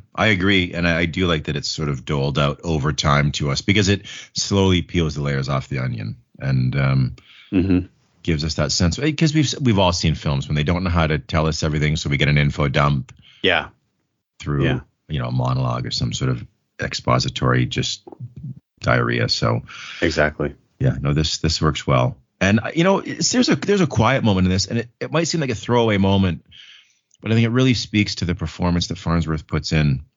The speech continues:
Speaker 1: There's a moment when he's, he's just going by on his, his riding lawnmower,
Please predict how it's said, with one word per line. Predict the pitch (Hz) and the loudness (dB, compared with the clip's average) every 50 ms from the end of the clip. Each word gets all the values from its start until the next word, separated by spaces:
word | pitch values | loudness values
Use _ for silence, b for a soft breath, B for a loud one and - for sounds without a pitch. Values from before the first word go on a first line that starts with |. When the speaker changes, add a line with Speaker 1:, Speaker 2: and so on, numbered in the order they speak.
| _ _ _ _ _ _ _ _ _ _ _ _ _ _ _ _ _ _ _ _ _ _ - - _ - | _ _ _ _ _ _ _ _ _ _ _ _ _ _ _ _ _ _ _ _ _ _ -12 -12 _ -4
Speaker 1:
There's | 92 85 87 | -4 -2 0
a | |
moment | 104 113 117 120 117 113 - | 2 2 2 2 2 2 0
when | 92 87 85 85 82 82 85 85 85 85 85 82 80 82 b b b b b b b b b b b b b b _ _ _ _ _ | 0 0 2 2 4 4 4 4 4 4 2 2 0 -2 b b b b b b b b b b b b b b _ _ _ _ _
he's, | - - 80 78 78 78 78 76 69 - - - - - - - - - | -8 -4 -2 0 2 2 0 0 -2 -4 -4 -4 -4 -4 -4 -6 -14 -12
he's | - - - | -10 -10 -8
just | - - - - | -8 -10 -10 -6
going | - 78 82 90 90 | -2 0 2 2 4
by | 87 87 85 85 85 | 4 2 4 4 4
on | 82 | 4
his, | 80 78 71 - - - - - - - - _ _ _ _ _ _ _ _ _ _ _ _ - | 2 2 0 -2 -6 -6 -8 -8 -10 -10 -12 _ _ _ _ _ _ _ _ _ _ _ _ -8
his | - 80 80 80 76 73 | -4 -2 -2 -2 -2 -2
riding | 73 80 78 78 80 85 85 87 82 | 0 2 2 4 4 4 2 2 0
lawnmower, | - 78 73 69 67 64 60 58 65 80 95 | 0 0 0 2 2 2 0 0 -2 -2 -4